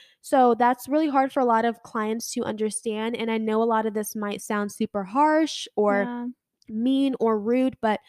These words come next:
Speaker 1: when you are a business owner, and if you are a business owner and you deal with these things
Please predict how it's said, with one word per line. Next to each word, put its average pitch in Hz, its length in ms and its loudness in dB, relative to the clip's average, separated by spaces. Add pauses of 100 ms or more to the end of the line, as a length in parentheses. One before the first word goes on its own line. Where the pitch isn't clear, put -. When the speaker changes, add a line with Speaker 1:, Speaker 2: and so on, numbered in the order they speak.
(560)
Speaker 1:
when 254 360 2
you 349 120 4
are 277 220 4
a 302 60 2
business 240 380 0
owner, 208 260 -4
and 214 200 -6
if 269 240 0
you 277 100 2
are 226 140 4
a 220 60 -2
business 208 360 -4
owner 208 240 -2
and 208 240 -4
you 208 100 -6
deal 240 340 2
with 220 220 2
these 208 220 -6
things 247 440 -6